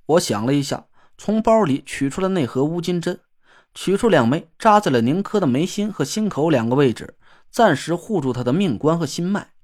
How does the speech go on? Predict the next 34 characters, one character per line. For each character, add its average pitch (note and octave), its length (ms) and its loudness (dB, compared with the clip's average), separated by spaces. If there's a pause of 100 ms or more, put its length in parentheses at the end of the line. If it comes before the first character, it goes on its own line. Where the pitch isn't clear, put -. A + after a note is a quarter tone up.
(600)
严 F3+ 240 2
柳 F3+ 140 2
和 F#3 100 0
燕 F#3 160 0
安 G3 240 -2
看 D3 320 2
着 A2+ 60 -2
我 F#2 120 -6
微 B2+ 180 -2
微 F3+ 160 -2
一 E3+ 120 -4
愣， G3+ 280 -4 (180)
我 A#2 200 -4
赶 F3 220 -2
紧 D3+ 200 0
讪 E3 260 -2
笑 E3 160 2
了 C#3 100 2
两 A#2 180 -2
声。 D3 180 -10 (920)
“这， - 80 -12 (480)
这 G#2+ 320 -6
针 A3+ 220 0
灸 C4 120 2
的 A3 60 2
手 F#3+ 180 2
法 C3+ 240 -4
是 D#3+ 80 -2
我 C#3 80 -4
跟 F3 120 -2
慧 G#3+ 120 2
文 A#2+ 160 -4
学 - 200 -10
的， - 120 -20